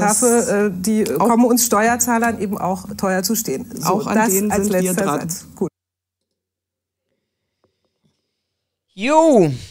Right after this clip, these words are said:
Speaker 3: Ein bisschen länger heute,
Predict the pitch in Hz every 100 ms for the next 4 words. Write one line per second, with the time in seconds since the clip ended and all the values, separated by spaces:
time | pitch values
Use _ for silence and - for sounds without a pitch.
0 | - _ _ _ _ _ _ _ _ _
1 | _ _ _ _ 151 208 226 220 226 240
2 | 254 262 _ 220 233 233 262 -